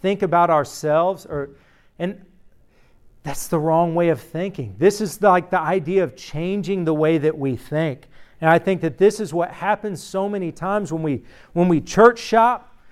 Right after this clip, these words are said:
is we're like, "What's gonna be my needs? What's gonna be the best thing for me?"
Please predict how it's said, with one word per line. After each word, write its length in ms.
is 160
we're 80
like, 300
"What's 200
gonna 220
be 300
my 380
needs? 380
What's 280
gonna 200
be 160
the 120
best 340
thing 200
for 180
me?" 400